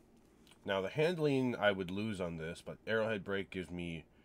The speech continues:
better handling, it has better recoil control, I have extended mag, so I have, like, sixty-four rounds,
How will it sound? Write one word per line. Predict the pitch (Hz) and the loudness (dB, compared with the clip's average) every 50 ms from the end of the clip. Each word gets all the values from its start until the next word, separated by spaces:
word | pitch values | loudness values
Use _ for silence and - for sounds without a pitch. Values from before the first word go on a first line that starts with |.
| - - - - - - - - _ - - - - - - - - - - - - - - - - - - | -20 -20 -20 -20 -20 -20 -20 -20 _ -20 -20 -20 -20 -20 -20 -20 -20 -20 -20 -20 -20 -20 -20 -20 -20 -10 -6
better | - 82 - 80 - | -6 -6 -6 -6 -2
handling, | 127 127 123 110 101 101 98 95 95 95 90 80 | 0 2 2 2 2 0 2 2 2 0 -2 -4
it | 76 82 | -8 -10
has | 85 80 73 | -10 -10 -10
better | 67 - 82 78 73 71 71 | -10 -10 -10 -8 -8 -10 -8
recoil | 78 101 117 110 - - - 104 101 95 90 | -6 -6 -6 -6 -6 -4 -2 0 0 0 -2
control, | - 90 80 - - 87 82 85 85 85 82 78 71 | -6 -10 -12 -10 -8 -6 -6 -4 -6 -6 -8 -6 -6
I | 82 82 | -6 -6
have | 80 76 | -6 -8
extended | 78 - - - - 113 107 107 104 101 | -10 -14 -10 -2 -2 -2 0 -2 -4 -2
mag, | 101 98 98 95 95 95 92 80 | -2 0 0 2 0 -2 -4 -6
so | - - 85 80 | -8 -8 -6 -6
I | 80 | -6
have, | 82 | -6
like, | 71 71 - | -8 -12 -12
sixty-four | - - - - - - - 107 - - - 90 85 80 | -12 -10 -10 -10 -12 -12 -12 -12 -12 -8 -6 -6 -6 -4
rounds, | 80 104 113 113 107 104 104 104 101 90 | -2 0 0 2 2 0 0 -2 -4 -6